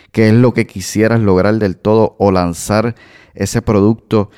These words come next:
y tienes temor, tienes miedo. Todo esto hay que trabajarlo desde la mentalidad para preparar un plan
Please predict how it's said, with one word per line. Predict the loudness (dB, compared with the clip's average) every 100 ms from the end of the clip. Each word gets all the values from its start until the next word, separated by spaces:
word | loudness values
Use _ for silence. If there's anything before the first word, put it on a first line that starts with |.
| -20 _ -10
y | -8
tienes | -4 0 0 0
temor, | -2 0 0 0 0
tienes | -2 -2 -4
miedo. | 0 2 2 2 0 -4 _ _ _ _ _ -4
Todo | 0 2 2
esto | 0 -2
hay | -4
que | -2 -4
trabajarlo | 0 -2 0 -2 0 2
desde | 0 0 -2
la | 0
mentalidad | -2 -4 -4 -4 -2 -2 -2 -4 _ _ _ _ _ _ -6
para | -2 -2 -2
preparar | -4 -4 -2 -2 0
un | -2 -2
plan | -2 -2 -2 -10